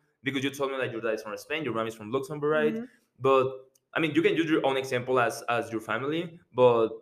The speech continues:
Speaker 1: also, like, how's a classical family in Luxembourg? For example, in Mexico, it's like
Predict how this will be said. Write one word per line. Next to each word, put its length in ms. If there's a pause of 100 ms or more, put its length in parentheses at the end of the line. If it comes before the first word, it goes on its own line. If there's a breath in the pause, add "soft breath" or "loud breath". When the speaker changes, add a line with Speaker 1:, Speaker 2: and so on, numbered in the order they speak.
(100)
Speaker 1:
also, 260
like, 140
how's 240
a 80
classical 540
family 580
in 200
Luxembourg? 600
For 80
example, 640
in 100
Mexico, 480
it's 220
like 240